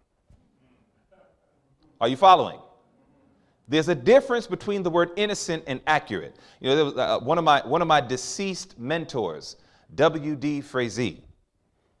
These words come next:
he talked about a, a daughter that he had, and, and the daughter that he had,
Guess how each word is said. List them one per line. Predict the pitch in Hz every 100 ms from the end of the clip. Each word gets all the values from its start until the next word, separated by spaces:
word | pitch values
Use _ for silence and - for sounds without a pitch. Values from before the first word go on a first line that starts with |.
| _ _ _ _ _ _ _ _ _ _ _
he | 135
talked | 127 196 208
about | 190 170 170
a, | 143 110 98
a | 101 104
daughter | 95 170 175 131
that | 117 107
he |
had, | 98 90 76
and, | 101 101
and | 110
the | 107
daughter | 143 190 185
that | 180 175
he |
had, | 165 170 175 185